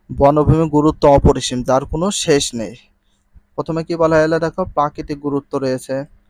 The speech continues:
পর্যটন শিল্পের সম্ভাবনা, যারা মন করে ঘুরতে যায়, দেখতে যায়, পণ্য সামগ্রী সংগ্রহ করা হয় যে কোনো কাজের জন্য। দেখো, এছাড়া জীবজন্তু চামড়া, ভেষজ দ্রব্য বনভূমি থেকে সংগ্রহ হয়।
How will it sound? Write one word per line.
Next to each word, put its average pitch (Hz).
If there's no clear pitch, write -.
পর্যটন 147
শিল্পের 139
সম্ভাবনা, 135
যারা 131
মন 131
করে 139
ঘুরতে 139
যায়, 131
দেখতে 131
যায়, 127
পণ্য 147
সামগ্রী 131
সংগ্রহ 123
করা 123
হয় 127
যে 147
কোনো 143
কাজের 131
জন্য। 123
দেখো, 156
এছাড়া 156
জীবজন্তু 165
চামড়া, 147
ভেষজ 156
দ্রব্য 135
বনভূমি 143
থেকে 139
সংগ্রহ 123
হয়। 113